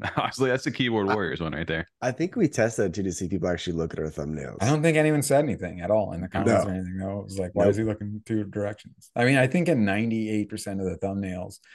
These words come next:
Speaker 3: I'm, like, not looking at
Speaker 1: Tom's
Speaker 3: camera.
Speaker 1: always just like,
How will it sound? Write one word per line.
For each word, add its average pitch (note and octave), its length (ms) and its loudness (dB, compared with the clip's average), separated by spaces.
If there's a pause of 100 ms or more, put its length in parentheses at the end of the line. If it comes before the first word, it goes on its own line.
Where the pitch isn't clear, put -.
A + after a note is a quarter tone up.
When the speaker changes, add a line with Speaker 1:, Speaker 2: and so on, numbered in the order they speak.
(240)
Speaker 3:
I'm, F#2 380 -4
like, F#2+ 160 -6 (480)
not F#2 460 -2
looking F#2+ 260 -4
at F#2 60 -6
Speaker 1:
Tom's C3 220 0
Speaker 3:
camera. G#2+ 100 4
Speaker 1:
always G#2+ 220 4
just F#2 200 -2
like, E2+ 240 2